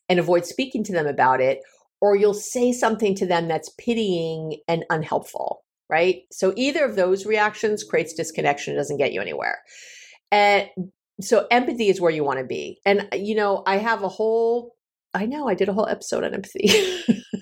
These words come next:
Got over two hundred episodes, people. I've done a lot. I've said a lot on this sh-, <laughs> on this, on this show. I, you can learn, I have my five steps to empathy. I love that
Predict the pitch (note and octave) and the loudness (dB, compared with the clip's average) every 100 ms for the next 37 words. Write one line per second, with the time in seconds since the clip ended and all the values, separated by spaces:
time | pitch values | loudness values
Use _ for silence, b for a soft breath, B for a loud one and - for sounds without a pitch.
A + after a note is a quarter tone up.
0 | - A#3 - A#3 A#3 B B E4+ G4 G4+ | -4 -6 -2 -4 -4 B B -2 0 0
1 | G#4+ F#4+ F#4 D#4+ - A#3+ A#3 A#3+ A3+ A3 | 0 0 0 -2 -2 -2 0 -2 0 0
2 | G#3 G#3 G3+ D4 D4+ C4 A3 E3+ G3 A3 | 0 -2 0 0 2 2 2 0 -2 -2
3 | - D4+ B3 A#3+ A3 F#3+ F#3+ - - _ | -2 0 2 2 2 2 0 -4 -10 _
4 | _ - A3+ - G#3+ - _ B B F4+ | _ -2 0 -2 -2 -4 _ B B 0
5 | G#3 G#3 G#3+ D4+ E4 A#3+ F#3 D#3 D#3 B | 2 4 4 2 0 2 2 2 -2 B
6 | B B B _ - G3+ G#3 G#3+ G3+ A3 | B B B _ 0 2 4 2 2 0
7 | A3 C4 A#3+ A#3+ A3+ F3 F3+ E3 D3+ - | -2 0 2 2 2 2 0 0 -2 0
8 | F3+ F#3 A3+ - G#3+ G3+ - A3+ - F3 | 2 2 0 0 0 0 -2 -4 -2 -2
9 | F3+ - E3 D#3+ - B B - F3+ F#3+ | -2 -2 -4 -4 -10 B B -2 2 2
10 | E3+ E3+ E3+ E3+ D#3 - | 2 2 2 2 2 2